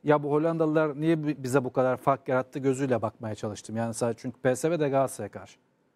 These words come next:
fark yarattı. Hollanda milli takımı da Türkiye'ye karşı fark yarattı.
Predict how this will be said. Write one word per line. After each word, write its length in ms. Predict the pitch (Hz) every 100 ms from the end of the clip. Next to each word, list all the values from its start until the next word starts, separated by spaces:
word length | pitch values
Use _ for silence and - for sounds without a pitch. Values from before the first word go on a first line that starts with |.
| _
fark 280 | 120 107 -
yarattı. 340 | 101 - - _ _ _
Hollanda 380 | - 123 139 143
milli 180 | 139 135
takımı 260 | 139 131 139
da 60 |
Türkiye'ye 340 | - 123 117 104
karşı 300 | 107 98 -
fark 260 | 104 -
yarattı. 320 | 107 101 _